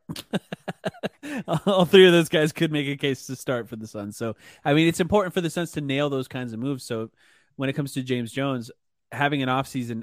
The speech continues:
understanding that now he has Kevin Durant and Devin Booker and trying to build around what those two guys are, I think would be, a-,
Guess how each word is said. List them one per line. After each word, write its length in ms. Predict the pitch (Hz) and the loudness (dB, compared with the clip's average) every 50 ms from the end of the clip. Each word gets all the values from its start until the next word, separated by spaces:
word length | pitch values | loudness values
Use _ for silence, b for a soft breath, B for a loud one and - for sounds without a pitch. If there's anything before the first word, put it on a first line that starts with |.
| - _ | -8 _
understanding 760 | 139 147 147 139 135 - - - 127 135 135 127 117 107 107 | -4 -2 -2 -2 -4 -4 -4 -4 -4 -2 -4 -4 -6 -8 -8
that 180 | 104 113 107 104 | -8 -8 -6 -4
now 380 | 117 120 117 117 123 127 120 | -4 -2 -2 -2 -2 -2 -4
he 200 | 110 101 - 113 | -6 -8 -10 -10
has 480 | 107 104 113 110 110 107 104 104 - - _ _ _ _ _ _ _ _ _ | -8 -6 -4 -4 -2 -4 -4 -6 -8 -16 _ _ _ _ _ _ _ _ _
Kevin 220 | - 131 120 117 | 0 0 0 2
Durant 260 | 110 117 113 110 104 | 2 2 2 0 0
and 100 | 101 113 | -4 -6
Devin 240 | 110 110 101 107 110 104 | -4 -4 -4 -4 -4 -2
Booker 300 | 120 117 - - 107 104 | -4 -4 -2 -2 -4 -4
and 220 | - 104 110 107 | -2 -4 -6 -4
trying 260 | - 131 127 120 113 - | -2 -2 -2 -2 -2 -4
to 100 | - 107 - _ | -8 -12 -2 _
build 300 | 135 127 131 131 120 117 | 2 4 4 4 2 0
around 360 | 110 107 107 104 107 104 101 | -2 0 0 -2 -2 -2 -2
what 180 | 110 107 - | -4 -4 -2
those 220 | - 107 104 95 - | -4 -4 -4 -4 -6
two 180 | - - 113 | -8 -8 -6
guys 260 | 104 104 101 98 92 107 | -4 -2 -4 -2 -2 0
are, 320 | 104 110 104 98 95 - _ _ _ _ _ _ _ _ _ | 0 2 2 0 -2 -4 _ _ _ _ _ _ _ _ _
I 120 | - 123 123 | -6 -6 -4
think 180 | - 123 120 | -4 -6 -6
would 140 | 117 107 104 | -6 -8 -6
be, 220 | - 113 113 - - | -4 -4 -4 -4 2
a-, 120 | 147 160 | 2 2